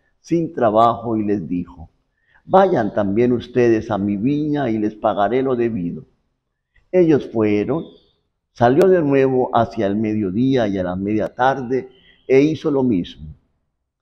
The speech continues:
Salió también al caer la tarde y encontró a otros parados y les dijo:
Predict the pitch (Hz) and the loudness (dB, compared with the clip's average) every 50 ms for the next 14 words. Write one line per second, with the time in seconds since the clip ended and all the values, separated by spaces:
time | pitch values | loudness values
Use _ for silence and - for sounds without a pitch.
0 | _ _ _ - 104 95 92 98 117 120 117 - 113 104 95 92 107 123 127 120 | _ _ _ -4 -2 -2 0 2 2 2 2 0 -2 -2 -2 0 2 2 2 2
1 | 117 104 95 90 - - 104 98 107 127 156 160 147 147 156 156 - 131 117 110 | 2 -2 -2 -4 -6 -4 -2 0 0 0 0 -2 -4 -6 -6 -4 0 0 0 0
2 | 98 95 98 98 95 101 104 107 98 85 - - 117 113 110 - - - 143 143 | 0 -4 -6 -6 -6 -4 -4 -4 -4 -6 -8 -8 -6 -6 -6 -6 -4 0 0 2
3 | 143 123 107 117 131 127 127 127 139 131 120 - - _ - 127 98 - 98 98 | 2 4 4 4 4 2 0 -4 -6 -6 -6 -6 -12 _ -4 -4 -2 -2 -2 -2
4 | 98 92 90 90 95 - _ _ _ _ _ _ _ _ - - 113 101 92 87 | -2 -4 -6 -8 -12 -14 _ _ _ _ _ _ _ _ -6 -4 -2 -2 -2 -2
5 | 80 71 87 110 113 104 87 - 90 90 82 | -4 -4 -4 -4 -4 -4 -6 -10 -14 -14 -14